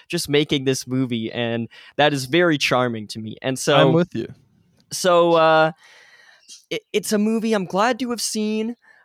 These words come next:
Speaker 1: Um, I don't know that I'd recommend it to someone just 'cause there are so many other, uh, if this is the itch they're trying to scratch, there are so many other exploitation movies that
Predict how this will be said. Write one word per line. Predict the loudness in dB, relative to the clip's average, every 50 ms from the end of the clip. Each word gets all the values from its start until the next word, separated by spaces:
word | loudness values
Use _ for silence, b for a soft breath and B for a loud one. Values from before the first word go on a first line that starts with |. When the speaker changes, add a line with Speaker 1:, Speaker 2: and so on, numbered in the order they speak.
| b
Speaker 1:
Um, | -2 0 0 2 2 0 -2 -4 -6 -6
I | -6 -4 -4
don't | -4 -2 -2 -2 -2 -2 -2
know | -2 0 0 0 -2 -2 -2
that | 0 0 0 2
I'd | 2 2 2 0 0 -2 -4 -8 _ _ _ _ _ _ _
recommend | -12 -8 -2 -2 -2 -2 0 -2 0 0 0 0 0 0
it | -2 -2 -2
to | -4 -6
someone | -6 -4 -2 -2 -2 -2 -2 -2 -2 -2 -2 -2 -4 -6 -8 -10 -12 -8
just | -4 -4 -4 -4 -4 -6
'cause | -8 -8 -6
there | -4 -2 0
are | 0 0
so | 0 -2 -4 -2 0 0 0
many | 2 0 2 2 2
other, | 2 2 2 2 2 2 0 0 -2 -4 -6
uh, | -2 -2 0 0 -2 -2 -4 -6 -6 -4 -4
if | -4 -4 -2
this | -4 -2 0
is | 0 -2 -2 -2
the | -2 -2 0 0
itch | -2 -2 -4 -8
they're | -8 -8
trying | -6 -4 -6 -6 -6 -8
to | -10
scratch, | -10 -6 -2 -2 -2 -2 -4 -6 -4
there | -2 0
are | 0 0
so | 0 0 0 0
many | 0 0 0 2 2
other | 2 4 4 4 2 2 B B B B B
exploitation | -6 -4 -4 -4 -2 0 0 0 0 -2 -4 -2 -4 -4 -4 -4
movies | -4 -4 -4 -4 -6 -4 -2
that | -2 -2 -2